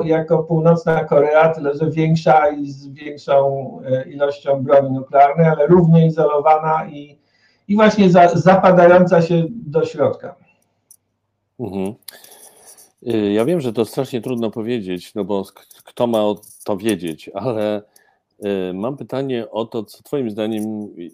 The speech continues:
Speaker 2: siedzi w głowie Putina oraz o to, co on wie, bo ja myślałem o takim,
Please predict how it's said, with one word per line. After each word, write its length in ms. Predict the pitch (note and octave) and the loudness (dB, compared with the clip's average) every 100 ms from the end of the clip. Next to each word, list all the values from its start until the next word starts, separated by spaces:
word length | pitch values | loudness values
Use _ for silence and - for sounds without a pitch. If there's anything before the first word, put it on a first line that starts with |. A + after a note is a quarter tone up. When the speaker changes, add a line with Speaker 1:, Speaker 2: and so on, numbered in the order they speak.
| D#2 | -20
Speaker 2:
siedzi 340 | - A#2 G#2 G2+ | -12 -8 -8 -8
w 80 | F2+ | -6
głowie 600 | G#2 G2+ G2 F#2+ G2 G2+ | -4 -4 -4 -6 -8 -12
Putina 640 | - G#2+ G2+ F#2+ G2 D#3 - | -14 -12 -10 -8 -6 -8 -8
oraz 320 | A2 A2+ G#2+ | -4 -4 -6
o 80 | A#2+ | -10
to, 200 | C3+ B2+ - | -8 -8 -8
co 260 | - C3 | -8 -8
on 260 | - A#2 A#2 | -6 -8 -6
wie, 240 | G#2 F#2+ | -6 -6
bo 120 | D#2+ G2+ | -6 -8
ja 120 | D3 | -8
myślałem 340 | C#3 C#3+ B2+ | -8 -8 -6
o 60 | A2+ | -6
takim, 380 | B2 A#2 A#2+ | -8 -8 -10